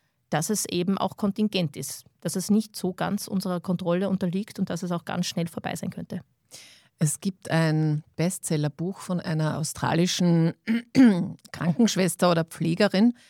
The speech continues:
Speaker 2: die, das heißt The Top Five Regrets of the Dying.
Speaker 1: Mhm.
Speaker 2: Und, äh, die hat, das ist keine Studie, ist nicht Wissenschaft, aber es sind halt ihre Erfahrungen. Und, äh,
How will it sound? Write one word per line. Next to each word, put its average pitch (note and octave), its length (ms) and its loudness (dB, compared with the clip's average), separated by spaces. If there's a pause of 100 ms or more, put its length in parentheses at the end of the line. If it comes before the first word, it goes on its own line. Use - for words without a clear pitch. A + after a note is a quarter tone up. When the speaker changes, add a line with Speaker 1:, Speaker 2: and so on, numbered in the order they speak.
(320)
Speaker 2:
die, F#3 320 6
das E3+ 220 -4
heißt F3 340 0
The E3 80 -4
Top - 360 -4
Five E3 520 0
Regrets E3+ 640 -2
of E3 200 -2
the D3 80 -2
Dying. F3+ 540 2 (640)
Speaker 1:
Mhm. F#3+ 260 0 (120)
Speaker 2:
Und, F#3 580 2
äh, E3+ 300 2
die F#3 240 4
hat, E3+ 200 2
das E3+ 100 2
ist F3+ 140 2
keine D3+ 240 0
Studie, F#3+ 320 2
ist F3+ 260 0
nicht E3+ 360 2
Wissenschaft, G#3+ 500 2
aber E3+ 100 -2
es E3 80 -2
sind F3+ 200 0
halt E3+ 120 0
ihre D#3 200 0
Erfahrungen. G3 640 2 (420)
Und, F3 520 4
äh, E3 240 4